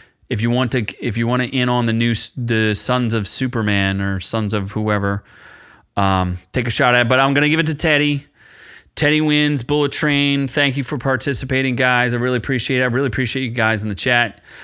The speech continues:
Help me out to here as I steer this one on my own. Taking one for the team. We're gonna have another week next week where I gotta take it for the team, and I'm gonna, I'm gonna do it on my own. We have a lot of really great shorts coming up, and I really hope you guys support some of the sh-, the, uh,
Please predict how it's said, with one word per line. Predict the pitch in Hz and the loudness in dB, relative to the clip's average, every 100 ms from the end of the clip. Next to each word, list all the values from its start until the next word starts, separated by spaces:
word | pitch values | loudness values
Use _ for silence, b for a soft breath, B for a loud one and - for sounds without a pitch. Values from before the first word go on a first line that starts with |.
| B | B
Help | - 156 | 0 2
me | 180 | 4
out | 175 151 | 4 2
to | 151 | 0
here | 170 | 2
as | 165 131 | 2 2
I | |
steer | 120 - 185 180 | 0 0 2 2
this | 180 151 | 2 2
one | 175 180 | 2 2
on | 175 | 2
my | 160 156 | 4 4
own. | 175 185 196 190 B B B B B | 4 2 0 -2 B B B B B
Taking | - 165 160 | 0 2 2
one | 165 | 2
for | 151 | 0
the | 151 | -2
team. | 135 185 196 202 208 208 202 _ B B B | 0 0 0 0 0 -2 -6 _ B B B
We're | 139 | 0
gonna | 165 | 2
have | 147 | 2
another | 147 165 180 | 4 4 4
week | 185 190 - | 2 0 0
next | 151 170 - | 0 0 0
week | 180 190 - | 0 -2 0
where | 147 135 135 135 135 | 2 2 2 2 2
I | 123 | 2
gotta | 131 147 | 2 0
take | 131 165 | 0 -2
it | 143 | -2
for | 139 | -4
the | |
team, | 123 170 170 175 | -2 -2 0 0
and | 131 | 0
I'm | 131 | 0
gonna, | 123 131 127 123 B B B B | 0 2 2 -2 B B B B
I'm | - | -2
gonna | 123 | 0
do | 131 151 | 2 2
it | |
on | 151 | 2
my | 151 147 | 2 2
own. | 143 160 180 147 | 2 2 0 0
We | 143 | 0
have | 180 | 2
a | 147 | 2
lot | 120 127 147 147 | 2 4 4 4
of | 135 | 2
really | 131 131 | 2 2
great | 123 120 | 2 0
shorts | - 123 110 | 0 -2 0
coming | 117 107 | 0 0
up, | 98 98 | 2 0
and | - | 0
I | 123 | 0
really | 113 135 151 | 2 2 2
hope | 139 147 135 | 2 0 0
you | 127 | 0
guys | 131 123 | 2 2
support | - 120 135 127 | -2 -2 -2 0
some | - 120 | -2 -2
of | |
the | 120 | -2
sh-, | - - | -4 -8
the, | - 117 117 113 | -8 -4 0 2
uh, | 110 104 | 2 0